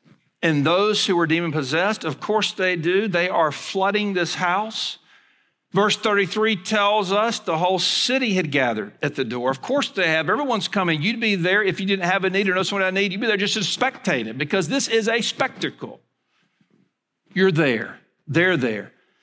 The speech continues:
Everyone's there. Verse thirty-four, he healed many who were ill with various diseases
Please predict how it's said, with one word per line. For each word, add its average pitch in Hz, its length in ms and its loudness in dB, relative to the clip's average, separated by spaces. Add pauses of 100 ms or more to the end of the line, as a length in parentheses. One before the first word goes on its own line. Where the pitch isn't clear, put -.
(140)
Everyone's 185 460 2
there. 120 240 0
Verse 160 220 0
thirty-four, 180 640 0
he 180 200 0
healed 190 220 0
many 175 400 0
who 170 160 -4
were 151 300 0
ill 175 300 2
with 147 160 -2
various 170 460 0
diseases 165 680 -2